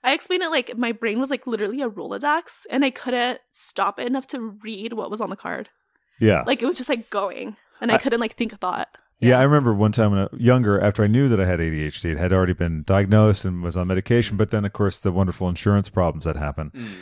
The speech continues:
Speaker 2: And I was nineteen or twenty, and I'd started playing guitar. I'd already played drums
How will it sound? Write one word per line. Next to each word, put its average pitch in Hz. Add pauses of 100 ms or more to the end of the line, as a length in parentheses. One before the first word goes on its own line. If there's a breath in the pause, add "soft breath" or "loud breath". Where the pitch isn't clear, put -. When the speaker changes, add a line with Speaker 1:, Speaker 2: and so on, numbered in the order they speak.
(200 loud breath)
Speaker 2:
And 104
I 104
was 101
nineteen 107
or 101
twenty, 107
and 110
I'd 104
started 139
playing 110
guitar. 90
I'd 80
already 87
played 82
drums 82